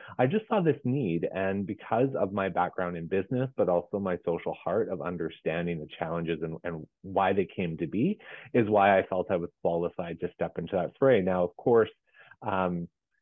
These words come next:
those issues are provincial in nature. And so that's been the challenge navigating over the past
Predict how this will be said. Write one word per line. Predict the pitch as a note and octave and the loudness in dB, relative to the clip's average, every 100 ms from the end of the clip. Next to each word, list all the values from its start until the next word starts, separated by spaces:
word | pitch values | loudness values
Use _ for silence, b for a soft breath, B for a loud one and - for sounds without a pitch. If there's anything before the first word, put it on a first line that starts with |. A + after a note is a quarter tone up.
| _ _ | _ _
those | - C3 A#2+ C3+ | -6 2 6 6
issues | B2+ B2 A#2+ G#2 | 4 2 0 2
are | G2 F#2+ G2 G2+ F#2+ F#2 | 2 2 0 0 0 -2
provincial | - G#2 A#2+ - F2+ | -4 -2 -2 0 0
in | F2 D#2+ | -2 -8
nature. | F#2 G2+ - C#2 C2+ | -8 -8 -6 -4 -2
And | F2 F2+ - | -4 -6 -2
so | G2 | 2
that's | G#2 A2+ - | 2 0 -4
been | G#2+ F#2 | -4 -4
the | E2+ | -6
challenge | - F2 F2 F2 | -8 -4 -4 -4
navigating | F2+ F#2 A2 G#2+ D#2+ E2+ | -2 -2 -2 -2 -2 -4
over | D#2+ D#2 | -6 -6
the | E2 - | -6 -6
past | - E2+ | -8 -12